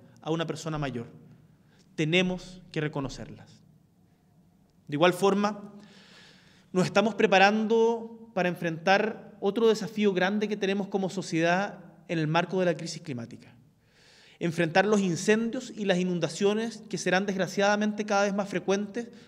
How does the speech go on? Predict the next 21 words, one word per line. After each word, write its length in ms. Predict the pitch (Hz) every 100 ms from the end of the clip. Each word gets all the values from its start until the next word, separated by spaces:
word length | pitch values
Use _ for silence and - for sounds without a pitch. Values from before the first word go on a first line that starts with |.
| -
producto 440 | 175 185 269 - 185
de 60 |
esta 160 | 180 185
crisis. 540 | 190 123 - - - _ _ _ _ _ - -
Y 100 | 160
sabemos 380 | 160 170 196 202
en 120 | 190
particular 1120 | 180 - 151 151 170 190 214 - - - _
que 80 | 180
este 240 | 160 185
año 500 | 180 190 190 190 185
va 120 | 170 160
a 20 |
ser 140 | 190
especialmente 640 | 175 156 - 175 196 190 196
difícil 480 | 175 202 196 208
por 100 | 196
lo 100 | 190
caluroso. 520 | 180 165 120 117 - - - - _ _ _ _ _ - - - - -
Este 220 | 185 196
presupuesto 800 | 226 208 165 208 208 233 254 -